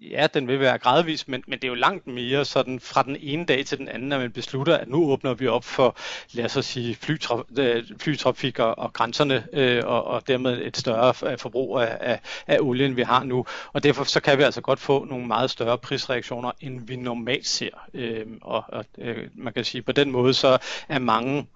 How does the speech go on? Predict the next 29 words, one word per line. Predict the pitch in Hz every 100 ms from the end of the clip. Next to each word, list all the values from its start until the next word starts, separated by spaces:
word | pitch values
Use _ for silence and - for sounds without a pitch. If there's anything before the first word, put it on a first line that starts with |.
| -
øh, | 127 117 113 107 110
ting | - 151 151
i |
øjeblikket | 127 156 135 120 135
drevet | 131 104 113 151 -
af | 120
noget | 113 110 -
andet | 113 120 139 -
end | 120 -
den | 120
normale | 117 110 110 90
markedsøkonomi. | 123 107 107 120 127 120 113 113 92 113
Så | - 120
på |
en | - - 131
eller | 135
anden | 127
måde | 123
kan | 131
man | 117
sige, | 135
at |
markedskræfterne | 113 113 127 - 117 - 110
er | 110
sat | - 120
lidt | 127
ud | 131
af | 123
kraft. | - 104